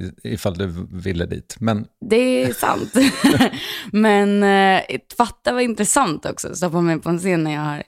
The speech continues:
Speaker 2: bisarr scenskräck. Ja. <laughs>
Speaker 1: Men, men du,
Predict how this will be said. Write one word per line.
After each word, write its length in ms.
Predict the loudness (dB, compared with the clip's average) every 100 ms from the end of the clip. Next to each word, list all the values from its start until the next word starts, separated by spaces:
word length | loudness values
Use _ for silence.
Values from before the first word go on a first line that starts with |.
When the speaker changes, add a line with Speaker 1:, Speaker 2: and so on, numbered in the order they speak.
| _ _ -14
Speaker 2:
bisarr 680 | -4 -4 0 0 0 -4
scenskräck. 720 | -8 -6 -6 -4 -6 -8 -10 -4
Ja. 300 | -2 0 0 0
<laughs> 1600 | 2 2 0 0 -2 -2 -2 -4 -2 -4 -4 -6 -6 -18 -6
Speaker 1:
Men, 220 | -4 -4 -2
men 240 | -2 0
du, 420 | 0 0 -2 -4